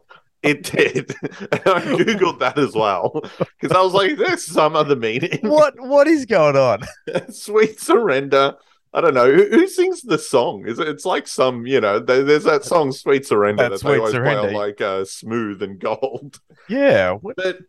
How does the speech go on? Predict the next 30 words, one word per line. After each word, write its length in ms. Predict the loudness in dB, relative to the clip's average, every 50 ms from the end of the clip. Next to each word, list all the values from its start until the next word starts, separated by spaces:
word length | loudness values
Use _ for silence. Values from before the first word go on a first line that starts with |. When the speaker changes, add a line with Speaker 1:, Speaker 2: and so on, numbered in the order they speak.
| _
Speaker 2:
but 140 | -4 -4 -4 _ _ -20 -20 -20 -20 _ _ _
Speaker 1:
from 200 | 4 4 4 4
what 160 | 4 2 4 4
I 160 | 4 2 2
Speaker 2:
by, 180 | 2 0 0 0
Speaker 1:
heard 100 | 2 2
Speaker 2:
by 120 | 2 2
Wet, 260 | 2 2 2 0 2
Wet, 200 | 0 0 0 0
Wet, 280 | 0 0 0 0 -2 -4 _
he's 180 | -12 -12 -8 -6
not 120 | -2 -2
a 60 | -2
big 280 | -2 -2 -4 -4 -4 -4
Wet, 240 | -2 -2 -2 0 2
Wet, 200 | 0 0 0 0
Wet 240 | -2 -6 -6 -6 -6
Speaker 1:
<laughs> 60 | -2
Speaker 2:
fan, 340 | -2 0 0 2 0 0 0
Speaker 1:
It's 120 | -2 -6 -6
Speaker 2:
surely. 180 | -8 -8 -8 -4 -4 0
Speaker 1:
Sarah, 360 | 2 2 2 2 0 0 -4
Sarah 440 | -10 -6 -2 0 2 2 2 0 0
McLachlan 800 | 0 -2 -4 -2 -2 -2 -2 -2 -2 -2 -4 -2 -2 -2 -6 -12 _ _ _ _ _ _ 0
has 160 | 0 0 0
a 80 | -2 -6
song 300 | -2 -2 -2 -2 -2 -2
called 280 | -2 0 0 0 0 -4
Sweet 300 | -2 0 0 0 0 -2
Surrender. 680 | -2 0 2 2 2 2 2 0 0 0 0 0 -4